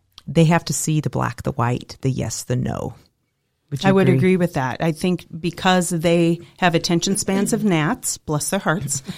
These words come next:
Speaker 1: <laughs>
Speaker 2: they're real gifts, but they don't have long attention spans.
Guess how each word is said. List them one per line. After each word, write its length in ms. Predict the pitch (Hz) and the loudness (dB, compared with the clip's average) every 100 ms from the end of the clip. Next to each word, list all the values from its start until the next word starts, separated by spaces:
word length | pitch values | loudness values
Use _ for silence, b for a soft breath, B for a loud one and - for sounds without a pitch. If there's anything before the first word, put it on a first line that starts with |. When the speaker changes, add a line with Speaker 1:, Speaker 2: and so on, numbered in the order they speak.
| B B | B B
Speaker 1:
<laughs> 320 | B - - | B -10 0
Speaker 2:
they're 140 | 175 | 2
real 240 | 170 185 226 | 4 4 4
gifts, 460 | 208 185 - - | 6 4 4 -2
but 300 | - 165 - | 0 -2 -2
they 180 | 165 180 | -4 -4
don't 240 | 180 175 170 | -2 -2 -2
have 180 | 202 | -2
long 200 | 196 190 | 0 2
attention 340 | 240 185 143 151 | 2 0 0 0
spans. 360 | - 156 196 | 0 -2 -2